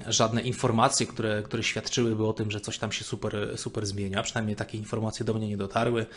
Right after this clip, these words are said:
E, ostatnio wpłynęła dywidenda, e, kwartalna, trzydzieści groszy za, za pierwszy kwartał, zaliczka, więc dopuszczam, e, tak sobie roboczo, że tutaj ktoś, e, reinwestował po prostu tą dywidendę w akcje spółki i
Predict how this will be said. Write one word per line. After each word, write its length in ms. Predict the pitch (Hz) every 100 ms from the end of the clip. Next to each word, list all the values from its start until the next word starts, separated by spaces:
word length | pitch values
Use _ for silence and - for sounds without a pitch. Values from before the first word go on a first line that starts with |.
| - - - -
E, 720 | 101 101 104 104 104 104 110
ostatnio 360 | 139 - 131 131
wpłynęła 380 | - 135 131 123
dywidenda, 800 | 117 117 127 139 123 117 113 120 120 117 117 117 117
e, 60 |
kwartalna, 580 | - 123 120 117 117 113
trzydzieści 540 | - 123 120 120 -
groszy 520 | 117 117 113 - 113 113
za, 320 | 113 107 110
za 140 | 113
pierwszy 340 | - 113 - 120
kwartał, 360 | 117 110 113
zaliczka, 460 | 110 113 160 - 123
więc 280 | 120 - - - - -
dopuszczam, 840 | 117 127 151 160 - 139 127 123 123
e, 320 | 120 120 123
tak 200 | 120 -
sobie 240 | 131 120
roboczo, 460 | 117 113 117 120 113
że 120 | 113
tutaj 300 | 113 113 110
ktoś, 560 | - - 110 - - 131
e, 60 | 123 117 110 - - - - - -
reinwestował 880 | 113 135 135 123 120 - 120 110 101
po 140 | 110
prostu 300 | 107 107 104
tą 120 | 113
dywidendę 560 | 107 110 110 104 104 101
w 100 | -
akcje 260 | 113 - 107
spółki 500 | - 101 - - - - -
i 320 | 135 131 -